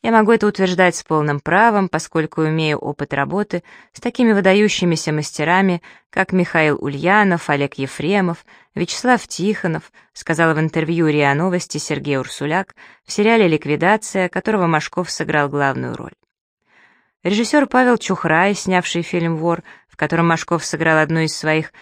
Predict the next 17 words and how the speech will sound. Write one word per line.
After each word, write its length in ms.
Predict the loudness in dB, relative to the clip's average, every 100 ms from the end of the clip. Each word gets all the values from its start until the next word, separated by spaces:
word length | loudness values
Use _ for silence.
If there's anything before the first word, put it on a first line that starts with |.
| -20
самых 420 | -8 0 0 2 0
заметных 540 | 0 -2 -4 -8 -6
ролей, 400 | -4 -2 -4 -6 _ _ -6
в 120 | -2
интервью 420 | 0 0 0 0
все 220 | 0 -2
тому 320 | 0 2 2 0
же 140 | 0
риа 200 | 0 0
Новости 460 | 0 -2 -4 -8 -10
сказал, 520 | -4 -2 0 -2 -4 -12 _ _ -10
что 160 | -4
это 140 | -2 2
большой 400 | 2 2 2 2
артист, 480 | 0 -2 -2 -2
любимый 380 | -6 -2 -2 -2
зрителем, 560 | 0 -2 -2 -4 -4